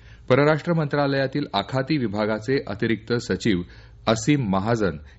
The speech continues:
यांनी सेफ सी विष्णू या तेलवाहू जहाजावरील पंधरा भारतीय कर्मचाऱ्यांना लवकरात लवकर मायदेशी परत आणण्यासाठी भारताचं एक विशेष पथक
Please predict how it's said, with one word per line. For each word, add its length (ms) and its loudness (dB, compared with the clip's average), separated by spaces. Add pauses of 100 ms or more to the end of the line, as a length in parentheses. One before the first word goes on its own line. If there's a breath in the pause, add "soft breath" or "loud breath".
यांनी 280 2
सेफ 480 0 (100)
सी 460 0
विष्णू 360 0 (240)
या 120 4
तेलवाहू 480 2
जहाजावरील 600 -2
पंधरा 400 -2
भारतीय 440 -4
कर्मचाऱ्यांना 800 -2 (340 loud breath)
लवकरात 500 2
लवकर 280 0
मायदेशी 480 0
परत 240 -2 (100)
आणण्यासाठी 680 0
भारताचं 640 0
एक 200 -6
विशेष 380 0
पथक 360 -2